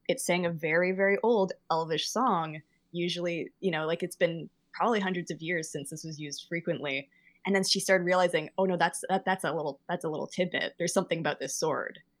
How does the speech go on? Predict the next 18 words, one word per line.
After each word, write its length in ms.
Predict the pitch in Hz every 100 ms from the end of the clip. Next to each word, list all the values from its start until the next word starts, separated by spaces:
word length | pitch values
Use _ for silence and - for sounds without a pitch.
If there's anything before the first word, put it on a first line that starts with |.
| _ -
And 160 | 190
so 80 | 175
now 140 | 185 175
she's 180 | 190
trying 140 | - 180
to 60 |
figure 260 | - 170 139
it 80 | 139
out. 340 | 156 - - - _ _ _ _ _ -
But 180 | 180 - -
that's, 500 | 190 196 - - -
you 120 | 208
know, 200 | 180 160 - _ _
probably 240 | - 220 190
a 20 |
little 220 | 180 175
further 240 | 180 165 160
along 380 | 156 180 185